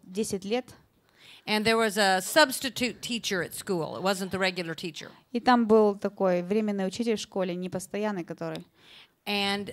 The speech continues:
Speaker 2: the teacher thought Perry had cheated on a spelling test.
Speaker 1: И учитель подумал, что Перри обманула по т-, н-, э, тесту по, эм, грамматике.
Speaker 2: And so she sent her out in the hall.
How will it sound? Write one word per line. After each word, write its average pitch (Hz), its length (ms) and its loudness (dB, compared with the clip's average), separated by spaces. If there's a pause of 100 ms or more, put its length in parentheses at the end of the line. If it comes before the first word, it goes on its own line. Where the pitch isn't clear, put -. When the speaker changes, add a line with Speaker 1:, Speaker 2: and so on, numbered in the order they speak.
Speaker 2:
the 185 120 -6
teacher 302 540 -2
thought 208 460 0
Perry 233 560 -2
had 190 280 -8
cheated 240 640 -2
on 208 340 0
a 190 120 -2
spelling 247 500 -2
test. - 480 -8 (240)
Speaker 1:
И 214 300 0 (260)
учитель 240 360 -2
подумал, 214 440 0
что - 220 -8
Перри 262 400 2
обманула 226 720 0
по 196 760 0
т-, - 100 -14
н-, - 300 -10
э, 180 180 -8 (480)
тесту 214 760 -2 (100)
по, 185 260 -4 (160)
эм, 175 420 -6 (200)
грамматике. 190 720 -6 (800)
Speaker 2:
And 196 120 -4
so 190 200 0
she 214 140 -4
sent 202 280 -2
her 220 140 4
out 196 200 4
in 202 100 -4
the 202 80 0
hall. 190 420 2